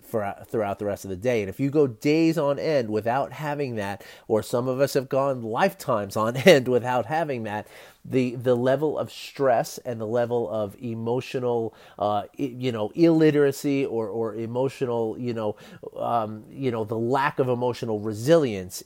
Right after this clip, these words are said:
is, is going to flourish, right? And it's, and, and, and this is really, you know, this is the kind of stuff that we talk about every day right here in this podcast. Like, this is the, one of the most important things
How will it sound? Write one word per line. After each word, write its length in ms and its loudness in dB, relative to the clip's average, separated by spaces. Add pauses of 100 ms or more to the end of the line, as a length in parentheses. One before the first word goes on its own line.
is, 420 -4
is 220 -4
going 300 0
to 360 0
flourish, 720 -6
right? 320 -2
And 180 -6
it's, 300 -8
and, 400 -8 (260)
and, 240 -6
and 300 -6
this 320 4
is 180 -2
really, 800 -2
you 100 -4
know, 100 -4
this 220 4
is 120 0
the 100 0
kind 180 0
of 60 -8
stuff 180 2
that 80 -2
we 80 -4
talk 220 0
about 180 0
every 260 -6
day 360 -4
right 240 -4
here 180 -2
in 80 -4
this 140 -10
podcast. 500 -2
Like, 160 -6
this 440 2
is 400 -2 (380)
the, 460 0
one 320 2
of 60 2
the 80 2
most 200 0
important 540 -4
things 460 -4